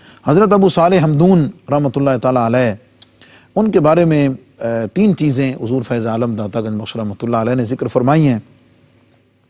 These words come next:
एक तो क़ुदवा अहले मलामत, ज़ाहिर है इसकी लफ्ज़ी तशरीह, अ, मेरे और आपके मेज़बान मुकर्रम, मेहमान मुकर्रम फरमाएंगे। क़ुदवा अहले मलामत और उसके बाद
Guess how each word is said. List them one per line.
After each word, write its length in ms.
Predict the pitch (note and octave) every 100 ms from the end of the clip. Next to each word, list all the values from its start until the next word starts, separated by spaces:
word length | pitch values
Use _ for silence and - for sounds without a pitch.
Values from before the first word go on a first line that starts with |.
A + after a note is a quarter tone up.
| _ -
एक 160 | E3+ -
तो 220 | E3 C#3+ - - _ -
क़ुदवा 280 | G#3 G#3+ F3+
अहले 440 | F3 - C#3+ C#3+
मलामत, 560 | C#3+ B2+ B2+ B2+ A#2 G2 - -
ज़ाहिर 180 | C3+ D#3
है 40 | D3+
इसकी 180 | -
लफ्ज़ी 240 | D3 B2 D3
तशरीह, 400 | C#3+ C3 C3+ A2 _ _ _ _ -
अ, 140 | A2+
मेरे 380 | A2 A#2 A#2 A2+
और 260 | - A2 G#2
आपके 300 | G2+ - G#2
मेज़बान 580 | G#2 - G2+ G2 G#2 G#2+
मुकर्रम, 480 | G#2+ G#2+ F#2 G#2+ G#2+ G2 - _ -
मेहमान 280 | G#2+ G#2+ A#2+
मुकर्रम 320 | A#2 C3+ C3+
फरमाएंगे। 480 | C3+ C3+ E3 D#3+ C3+ _ _ - - - -
क़ुदवा 380 | B2 G#3 A3 G#3 G3
अहले 300 | - D#3 D#3+
मलामत 520 | D3+ C3 C#3 D#3+ E3
और 140 | C#3 D3
उसके 220 | E3 D3
बाद 640 | B2+ D3 B2+ A#2 A#2+ A2